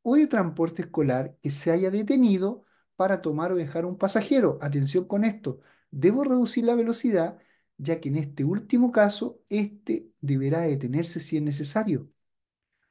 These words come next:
¿Por qué? Porque pasan peatones por delante de los vehículos.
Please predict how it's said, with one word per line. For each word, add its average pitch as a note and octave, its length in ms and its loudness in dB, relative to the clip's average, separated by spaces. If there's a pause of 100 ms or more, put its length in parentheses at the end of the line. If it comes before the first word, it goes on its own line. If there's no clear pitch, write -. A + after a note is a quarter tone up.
¿Por C3 220 -8
qué? G3+ 160 0
Porque D#3 260 0
pasan E3 480 -2 (400)
peatones G3+ 540 2
por D#3+ 180 0
delante D#3 440 0
de C3 80 -2
los B2 140 -4
vehículos. A#2+ 460 -8